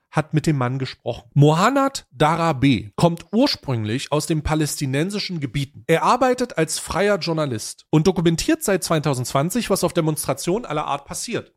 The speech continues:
Von dem Polizeieinsatz selbst habe er in dem Moment nicht viel gesehen, sagt Darabe. Er sei inzwischen zwischen Protestierenden eingequetscht gewesen, habe aber die Stange mit seiner Kamera hochhalten können. Der Polizist, der später verletzt sein wird, ist auf Darabes Video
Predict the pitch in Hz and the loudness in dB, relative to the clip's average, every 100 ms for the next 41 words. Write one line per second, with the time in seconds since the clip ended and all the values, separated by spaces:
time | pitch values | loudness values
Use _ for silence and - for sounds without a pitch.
0 | _ _ _ - 185 170 151 135 - _ | _ _ _ -4 -2 0 -4 -6 -12 _
1 | 202 170 - - 196 302 233 143 117 117 | -6 -6 -8 -8 -4 -2 -2 -2 0 -2
2 | - 143 135 - - 165 170 160 151 147 | 0 2 2 0 0 2 2 2 2 2
3 | 160 180 160 - 190 175 202 185 104 - | 2 0 -2 -2 -2 0 0 0 -2 -10
4 | _ - 120 - 110 104 104 113 113 156 | _ -4 -4 0 0 0 -2 -6 -6 -2
5 | 156 160 160 156 151 131 - 277 - - | 0 2 0 -2 -6 -6 -2 -2 -2 -8
6 | - 175 175 - 156 135 - 254 254 220 | -4 -4 -2 -2 -4 -4 -4 -4 -2 -4
7 | 135 156 175 135 - 131 - 131 113 101 | 0 0 0 -2 -2 -2 0 2 2 2
8 | 104 107 - _ _ 156 196 185 175 156 | -2 -10 -16 _ _ 2 4 4 2 0
9 | - 185 220 190 156 143 - 170 165 147 | 0 0 0 0 2 2 2 2 4 4
10 | 147 - - 110 - - - - 190 190 | 4 2 -4 -6 -10 -14 -12 2 2 4
11 | 190 160 - - 311 - - - - 151 | 0 0 -4 0 0 0 -6 -6 0 0
12 | - - 269 294 - 202 170 - 160 131 | 0 0 2 2 2 2 0 0 0 0
13 | 104 101 - 180 - 160 165 151 139 160 | 0 -2 0 0 0 0 0 2 0 -2
14 | 208 156 185 196 202 220 247 | -4 -4 -4 0 2 0 -2